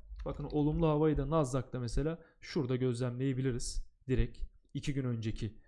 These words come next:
grafikte yirmi sekiz Eylül'de. Bu açıdan sterlin dolarda da yükseliş zaten yirmi sekiz Eylül'de sert bir şekilde başladı. Doğrudan İngiltere'nin tahvil alımıyla gerçekleşti. Bu açıdan da İngiltere şu an dip seviyeden uzaklaşmış durumda.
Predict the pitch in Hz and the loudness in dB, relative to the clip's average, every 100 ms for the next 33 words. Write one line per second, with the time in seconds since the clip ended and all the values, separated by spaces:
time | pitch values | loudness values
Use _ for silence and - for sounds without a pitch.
0 | _ 120 110 101 139 120 117 110 120 127 | _ -4 -4 -4 -8 -6 -6 -8 -8 -6
1 | 120 117 104 104 156 - - - - 151 | -6 -6 -6 -8 -10 -12 -18 -18 -12 -2
2 | 160 147 - 170 151 - 156 156 156 151 | 0 0 -2 -4 -4 -4 -2 -2 0 2
3 | 151 156 165 151 170 - - - 156 - | 4 4 4 2 -2 -8 -12 -6 -6 0
4 | 156 147 - 160 127 175 156 151 160 - | 0 2 2 0 2 -2 0 0 4 8
5 | 156 165 160 151 151 156 - 131 - - | 8 6 2 2 2 2 4 2 0 0
6 | - 113 107 107 101 - 113 151 - _ | 2 2 -4 -4 -4 -4 -4 -6 -10 _
7 | _ 151 151 127 151 143 139 135 160 131 | _ 4 4 4 0 -2 -6 -2 0 0
8 | 131 180 - _ - 127 135 135 127 139 | -4 -10 -14 _ 2 2 0 -2 -2 -2
9 | 131 113 107 - - 110 - - 202 - | -2 -2 -4 -4 -6 -8 -8 -10 -12 -16
10 | _ _ - 175 196 190 214 196 185 185 | _ _ -2 2 2 4 4 4 0 -2
11 | 180 214 185 - 196 196 - - _ - | 6 6 6 0 -2 -2 -8 -20 _ -10
12 | 135 233 - 196 185 180 175 185 147 151 | 8 8 10 6 8 4 2 0 0 0
13 | - 160 - 214 - 190 170 156 180 | 0 -2 0 -4 -2 -2 0 -2 -6